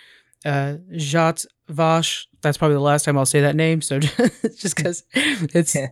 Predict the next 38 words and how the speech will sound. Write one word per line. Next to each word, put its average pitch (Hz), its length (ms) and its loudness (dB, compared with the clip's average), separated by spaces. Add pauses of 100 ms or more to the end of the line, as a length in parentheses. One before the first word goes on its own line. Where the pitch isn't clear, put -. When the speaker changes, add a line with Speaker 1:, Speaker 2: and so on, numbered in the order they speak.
Speaker 1:
a 185 60 -6
lot 175 160 2
easier 170 120 0
to 160 40 -4
say 170 100 -2
Romulan 156 360 2
secret 147 200 -4
police. 156 280 -6 (640)
And, 156 400 2
uh, 147 420 2 (280)
and 170 160 2
yeah, 156 280 2 (180)
and 175 100 -2
so 185 80 0
we 170 120 2
fought, 226 220 0
we 160 120 -2
have 170 180 0
that, 151 160 2
and 143 100 -2
we, 147 160 -4 (160)
we 160 140 2
set 180 240 0
this 165 120 -4
precedent 156 500 0
up 147 200 0
of, 143 280 0 (480)
okay, 165 220 0
the 156 80 -4
Romulans 160 500 2
are 156 100 4
actively 151 420 0
putting 151 320 2
out 151 140 0
this 135 160 -2
secret 143 320 -2
force 156 500 0
to, 139 220 -4